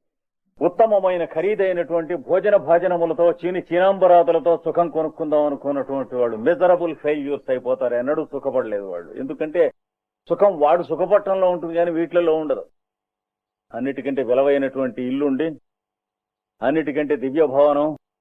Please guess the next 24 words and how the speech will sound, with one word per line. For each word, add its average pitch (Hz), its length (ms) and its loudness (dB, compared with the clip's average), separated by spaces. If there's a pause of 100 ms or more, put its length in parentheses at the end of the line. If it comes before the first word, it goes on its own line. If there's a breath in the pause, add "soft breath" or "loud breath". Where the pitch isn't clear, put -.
(160)
కూర్చున్నా 165 720 0 (800)
కుర్చీలో 185 360 0
కూర్చున్నట్టు 165 440 -2
మళ్ళీ 151 280 2
అంతెత్తు 151 480 -2
ఎగిరి 165 200 0
మళ్ళీ 156 220 0
కూర్చున్నట్టుగా 156 640 -2
ఉన్నటువంటి 135 500 -2
సీట్లుండి, 165 680 -2 (1040)
మంచం 160 320 0
మీద 170 120 2
పడుకున్నా 175 800 2 (460)
అలా 165 200 2
హారిజెంటల్ 160 580 0
గా 160 120 2
ఎగిరి 151 300 0
మళ్ళీ 151 260 0
రెండు 147 200 -2
మూడు 151 200 -2
తడవలు 156 360 2
"ఓం 151 300 2
భూర్భువస్సువః" 151 880 2
అన్నట్టుగా 151 680 0